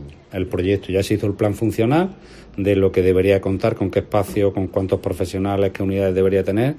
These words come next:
y está en la fase de redacción del proyecto. En cuanto se acabe, pues ya se hará público el tema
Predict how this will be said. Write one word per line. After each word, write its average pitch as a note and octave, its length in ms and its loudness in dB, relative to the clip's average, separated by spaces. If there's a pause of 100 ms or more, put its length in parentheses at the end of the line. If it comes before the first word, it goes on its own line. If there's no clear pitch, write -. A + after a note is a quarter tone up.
(500)
y F#2+ 60 -6
está G2+ 260 0
en G#2 80 6
la G2 100 2
fase F#2+ 360 -2
de E2 360 0
redacción E2+ 580 -4
del D#2 260 -6
proyecto. D#2+ 400 -8 (420)
En E2+ 80 -10
cuanto E2+ 300 -6
se E2 100 -12
acabe, F2+ 340 -2
pues E2+ 240 -6
ya E2+ 120 -4
se F2 240 -8
hará F2 380 -6
público G#2+ 500 -4
el G2 100 -4
tema C#3+ 300 -2